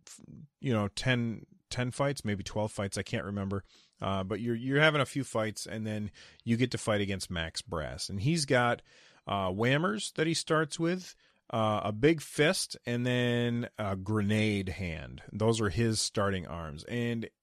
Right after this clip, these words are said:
hi-, one of his abilities kind of copies that of, uh, Springman, where he can hold his bl-, not, not his block, his charge for a little bit.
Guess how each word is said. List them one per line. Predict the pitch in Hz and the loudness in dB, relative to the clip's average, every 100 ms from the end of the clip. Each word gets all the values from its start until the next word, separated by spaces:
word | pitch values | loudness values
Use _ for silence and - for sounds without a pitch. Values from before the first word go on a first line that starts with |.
| - | -10
hi-, | 107 - | -8 -4
one | 127 165 | 2 4
of | 185 | 4
his | 139 147 | 2 0
abilities | 120 110 107 101 101 - - - - - - | 2 2 2 0 -4 -6 -14 -20 -20 -20 -14
kind | - 147 156 | -2 0 2
of | 117 | 0
copies | - - 131 127 123 110 107 98 - - | -2 -4 0 2 2 2 2 -2 -6 -4
that | 107 107 107 | 0 2 0
of, | 104 101 95 92 90 90 - | 0 0 0 -2 -6 -12 -8
uh, | 92 82 | -6 -4
Springman, | 80 - 135 127 98 90 85 - - - _ | -4 0 2 2 2 0 -4 -8 -18 -20 _
where | 117 113 107 98 - - | 0 2 2 -2 -6 -12
he | 120 151 156 | -2 0 0
can | - 139 120 117 110 110 - _ _ _ | 0 0 2 2 -2 -6 -10 _ _ _
hold | - - 135 160 147 | -12 -2 2 2 2
his | 135 135 127 120 107 - - _ _ _ - | 4 6 6 2 -2 -8 -12 _ _ _ -6
bl-, | 117 - - | -6 -6 -6
not, | 123 127 113 | -2 -2 0
not | 104 98 | -2 -2
his | 92 | -6
block, | 90 87 82 | -6 -4 -2
his | 113 - | -4 -2
charge | - 131 120 107 - | 0 4 6 4 -2
for | - | -6
a | 87 | -4
little | 87 82 | -4 -4
bit. | 85 | -4